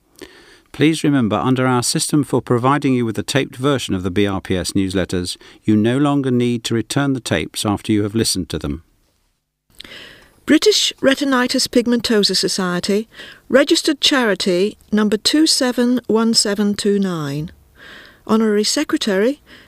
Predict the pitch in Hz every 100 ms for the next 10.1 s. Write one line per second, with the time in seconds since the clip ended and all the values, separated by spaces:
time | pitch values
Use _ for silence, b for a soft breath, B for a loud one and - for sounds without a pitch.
0 | B 220 220 208 277 294 285 - 311 294
1 | 262 202 180 - 202 202 202 185 170 165
2 | 165 180 233 _ b b b b 269 285
3 | 233 226 - 233 214 165 156 - - -
4 | - b b b b - 269 311 311 226
5 | 226 240 - 202 - - - - - 285
6 | 294 247 220 202 - 160 160 196 - _
7 | - - 190 156 143 170 _ B B B
8 | B 220 285 277 240 214 202 196 185 -
9 | - 262 285 294 - b _ - 226 233
10 | 254